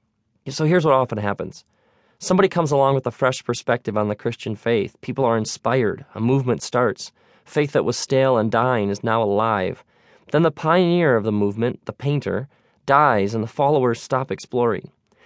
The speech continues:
They mistakenly assume that their leaders' words were the last ones on the subject, and they freeze their leaders' words. They forget that as the innovator was doing his or her part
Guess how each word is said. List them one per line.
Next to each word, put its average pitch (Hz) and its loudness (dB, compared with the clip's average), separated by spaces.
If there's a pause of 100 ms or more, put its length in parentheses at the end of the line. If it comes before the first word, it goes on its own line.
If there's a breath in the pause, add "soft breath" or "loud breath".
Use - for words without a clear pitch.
(140 soft breath)
They 139 2
mistakenly 175 2
assume 151 0
that 120 0
their 156 4
leaders' 120 0
words 113 0
were 120 -2
the 113 0
last 120 0
ones 135 0
on 117 0
the 117 -4
subject, 110 -4
and 113 -6
they 104 -4
freeze 139 -2
their 101 0
leaders' 95 -4
words. 90 -8 (520)
They 139 0
forget 160 2
that 143 4
as 139 2
the 127 0
innovator 139 2
was 110 -4
doing 123 0
his 131 -4
or 123 2
her 123 0
part 127 -2